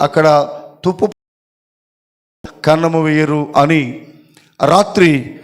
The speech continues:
ఒక విషయాన్ని మనం విన్నాం. ఈరోజు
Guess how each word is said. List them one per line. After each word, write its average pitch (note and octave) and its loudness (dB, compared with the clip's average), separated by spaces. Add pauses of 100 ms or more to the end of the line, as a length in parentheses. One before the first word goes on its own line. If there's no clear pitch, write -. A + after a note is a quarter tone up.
(220)
ఒక D3 0
విషయాన్ని E3 2
మనం D3+ 2
విన్నాం. C#3 0 (540)
ఈరోజు C4 4